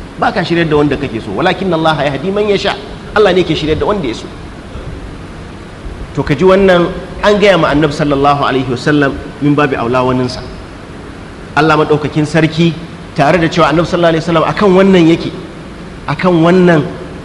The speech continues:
a, akan wannan Allah maɗaukakin sarki ya rene shi, ya tarbiyyantar da shi, a kansa yake, amma duk da haka Allah maɗaukakin sarki ya ambace shi domin al'umma su lura, domin al'umma su lura, kada su ɗauki sifar allanta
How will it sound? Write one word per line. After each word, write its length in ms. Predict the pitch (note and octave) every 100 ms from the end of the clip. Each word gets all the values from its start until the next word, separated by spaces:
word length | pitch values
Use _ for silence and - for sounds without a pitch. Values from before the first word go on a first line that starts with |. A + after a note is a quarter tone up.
| - - -
a, 320 | B2+ A#2 A#2 -
akan 220 | - F3+ E3+
wannan 340 | E3+ F#3 F#3 D#3+
Allah 200 | E3 D#3+
maɗaukakin 440 | D3+ D3 D3 C3 C#3+
sarki 320 | D3+ C#3+ D#3
ya 40 | D3+
rene 240 | C#3+ C3 C#3+
shi, 120 | C#3+
ya 60 | C#3
tarbiyyantar 480 | C#3 C#3 C#3+ C#3 D3
da 80 | C3
shi, 160 | - F#2+ - - -
a 80 | -
kansa 320 | - G3+ F#3
yake, 320 | E3 F3+ - - - - -
amma 200 | C3 C3+
duk 140 | E3 D3+
da 60 | D3
haka 80 | D3+
Allah 200 | D3 C#3
maɗaukakin 400 | C3+ C3 A#2+ -
sarki 400 | - C3 - C3+
ya 80 | C3+
ambace 400 | C3 A#2+ A2+ D3
shi 120 | C#3+ B2
domin 240 | B2 C#3+
al'umma 560 | A#2+ A#2+ D#3 D#3+ D3 A2 - - - - -
su 160 | - B2
lura, 280 | A#2+ B2 C#3 - - - - - - - - - - A#2
domin 240 | C3+ E3
al'umma 400 | C#3+ C#3 F3 D#3+
su 120 | C#3 C#3
lura, 300 | B2+ C3+ D3 - - - -
kada 220 | F3 E3
su 140 | F#3 -
ɗauki 320 | C#3 C3 -
sifar 400 | C#3 F3 D#3 C3
allanta 640 | B2+ B2+ B2+ B2 E3+ D#3